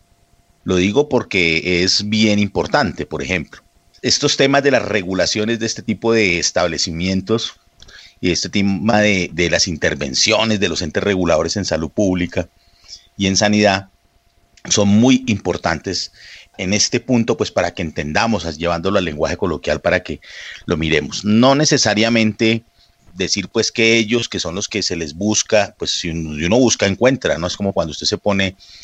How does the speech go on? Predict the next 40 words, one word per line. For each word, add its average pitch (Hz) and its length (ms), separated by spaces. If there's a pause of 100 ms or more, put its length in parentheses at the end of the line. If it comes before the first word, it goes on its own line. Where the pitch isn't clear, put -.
(200)
a 92 80
revisar 85 480
por 104 140
allá 87 140
el 78 60
baúl 92 240
de 98 100
los 92 120
recuerdos, 90 460
algo 101 240
va 104 80
a 101 40
encontrar. 95 540 (600)
Entonces, 95 540
lo 98 100
mismo 92 300
va 104 60
a 104 80
pasar 101 320
con 101 100
esas 92 220
poblaciones. 82 500
Si 82 100
yo 80 60
empiezo 110 300
a 120 40
buscar, 117 380
indudablemente, 120 800
pues, - 140
están 85 220
sometidos 101 560 (380)
a 98 140
unos 87 260
mayores 90 640 (180)
factores, 98 540
conductas 85 500
y 110 60
hábitos 92 300
de 113 100
riesgo, 123 460